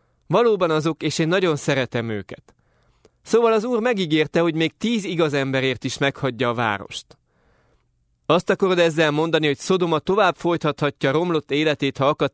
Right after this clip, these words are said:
tíz igaz ember ebben a városban? Így van.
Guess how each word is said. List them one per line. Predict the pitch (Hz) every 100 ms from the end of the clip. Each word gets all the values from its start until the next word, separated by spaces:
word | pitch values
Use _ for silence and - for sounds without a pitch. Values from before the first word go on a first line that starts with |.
| -
tíz | 220 226
igaz | 170 151 135
ember | 139 139 131
ebben | 123 120
a | 117
városban? | 123 135 135 123 - 104 - _ _ _ _ _ _ _ _ _
Így | 165 196 156
van. | 135 92